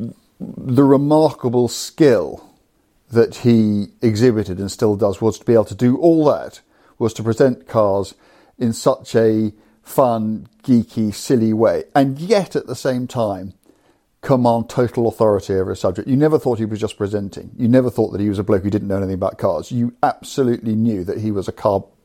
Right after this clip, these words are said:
a car man to his boots. And so, and I think that's the thing that Top Gear presenters who haven't been crazy about cars, that's the way they always get found out, because, you know, they might be very funny, they might have great, they might be very telegenic, they may have great,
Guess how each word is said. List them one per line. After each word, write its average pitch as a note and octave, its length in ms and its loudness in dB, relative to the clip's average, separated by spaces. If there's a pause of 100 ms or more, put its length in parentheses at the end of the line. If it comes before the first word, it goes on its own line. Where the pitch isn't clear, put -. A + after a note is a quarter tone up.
(380)
a A2 80 -2
car G#2 240 0
man F#2+ 220 -2
to - 140 -6
his F#2 120 -4
boots. - 440 -4 (440)
And A2 220 2
so, A2 400 2 (400)
and A#2 120 2
I A#2 60 4
think C#3 220 0
that's A#2+ 380 0 (120)
the A#2 100 -2
thing G#2+ 360 0
that G2+ 340 -4 (400)
Top C#3+ 260 0
Gear A2+ 200 -2
presenters G2 600 -4 (180)
who A#2 100 -2
haven't B2 480 -2
been F2+ 160 -10
crazy F#2 340 -6
about - 240 -6
cars, F#2 200 0
that's - 140 -6
the A#2+ 60 2
way A2 200 4
they G#2+ 260 -2
always G#2 400 2
get - 160 -6
found F#2 240 -6
out, F2+ 260 -8 (460)
because, G2+ 540 -2 (360)
you C3 140 2
know, G2+ 60 0
they B2 160 6
might A#2 240 2
be A2 100 -2
very G#2+ 240 2
funny, E3 300 2
they A#2+ 160 0
might G#2+ 220 -2
have G2+ 240 0
great, G#2+ 260 2
they A2+ 80 0
might G#2+ 180 0
be G#2 60 -4
very G#2+ 180 2
telegenic, A2+ 640 0
they G#2 120 -2
may G#2 200 -4
have F#2+ 140 -4
great, G2+ 240 0